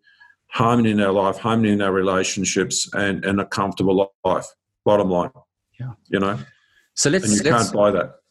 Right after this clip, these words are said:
Speaker 2: No. No, no, no. I mean, look at Steve Jobs, right?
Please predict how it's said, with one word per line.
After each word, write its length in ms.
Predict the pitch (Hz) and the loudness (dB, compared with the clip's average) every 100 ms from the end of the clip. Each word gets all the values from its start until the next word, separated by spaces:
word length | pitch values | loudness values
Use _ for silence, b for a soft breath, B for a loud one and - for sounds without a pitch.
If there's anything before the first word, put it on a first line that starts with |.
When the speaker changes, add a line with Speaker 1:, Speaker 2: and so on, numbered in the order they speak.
| _ _ | _ _
Speaker 2:
No. 380 | 107 107 98 87 - _ _ - | 4 4 2 -4 -12 _ _ -2
No, 280 | 101 104 98 | 2 2 2
no, 180 | 95 95 | 0 0
no. 120 | 92 | 0
I 200 | 95 95 | 0 0
mean, 300 | 101 98 95 _ | 0 0 -6 _
look 180 | 101 104 | -4 -2
at 80 | 110 | -2
Steve 280 | - 101 95 | 0 0 2
Jobs, 340 | 107 90 - | -2 -2 -2
right? 260 | 98 101 | -2 -2